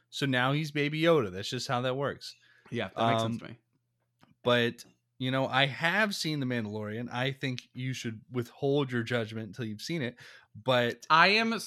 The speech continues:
Speaker 1: it's
Speaker 2: so
Speaker 1: a
Speaker 2: beyond over the Disney Star Wars era that it's, like, impossible for me to, like, want
Speaker 1: Yeah,
Speaker 2: to watch that.
Speaker 1: you
Speaker 2: It's the way a
Speaker 1: know
Speaker 2: lot of people feel about Marvel. I, like, that's how I feel about Star Wars right now.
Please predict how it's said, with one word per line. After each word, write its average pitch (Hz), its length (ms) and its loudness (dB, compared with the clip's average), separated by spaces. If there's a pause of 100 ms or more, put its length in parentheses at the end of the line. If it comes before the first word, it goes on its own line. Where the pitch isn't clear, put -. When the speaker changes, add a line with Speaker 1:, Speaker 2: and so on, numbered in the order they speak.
Speaker 1:
it's 139 180 2
Speaker 2:
so 147 120 6
Speaker 1:
a - 20 0
Speaker 2:
beyond 127 580 2
over 113 320 -4
the 113 100 -6
Disney 101 340 -8
Star 95 280 -10
Wars 110 220 -8
era 117 460 -6
that 95 120 -8
it's, 95 160 -10
like, - 240 -12
impossible 95 560 -14
for - 120 -18
me - 160 -16
to, 107 120 -16
like, - 280 -12 (180)
want 101 320 -6
Speaker 1:
Yeah, 120 180 0
Speaker 2:
to 113 100 -2
watch 90 220 -8
that. - 140 -8
Speaker 1:
you 143 100 0
Speaker 2:
It's - 40 -6
the 180 60 2
way 190 140 8
a 214 80 6
Speaker 1:
know - 0 -
Speaker 2:
lot 147 180 6
of 151 60 -4
people 147 160 -4
feel 139 180 -2
about 117 240 0
Marvel. 113 580 -4
I, 101 120 -4
like, 92 360 -8
that's 101 220 -4
how 95 80 -6
I 98 60 -6
feel 85 140 -14
about 76 180 -10
Star - 200 -14
Wars - 360 -16
right - 180 -18
now. 73 240 -14